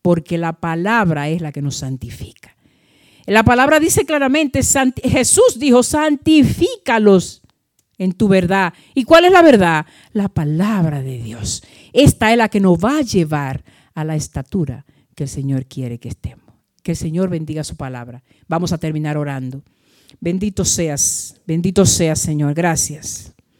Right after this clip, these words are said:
Gracias por tu palabra, Señor. Gracias, Señor, porque son nuestro guía, porque son, Señor, las que nos enseñan cada día cómo debemos vivir, Señor,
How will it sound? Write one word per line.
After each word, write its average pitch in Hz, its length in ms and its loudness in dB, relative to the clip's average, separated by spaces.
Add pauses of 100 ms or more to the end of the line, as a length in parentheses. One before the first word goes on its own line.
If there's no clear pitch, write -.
(340)
Gracias 175 300 -2
por 185 140 0
tu 185 80 -8
palabra, 156 380 -6
Señor. 135 440 -12 (1500)
Gracias, 180 300 -2
Señor, 175 420 -2
porque 135 580 -10
son 180 280 -2
nuestro 170 320 -2
guía, 175 480 -4 (1120)
porque 165 320 -4
son, 202 320 2
Señor, 190 480 -2
las 180 100 -4
que 185 140 -6
nos 180 100 0
enseñan 202 640 -2
cada 202 460 -4
día 196 280 -4
cómo 196 320 -2
debemos 185 440 -6
vivir, 185 340 -2
Señor, 156 480 -10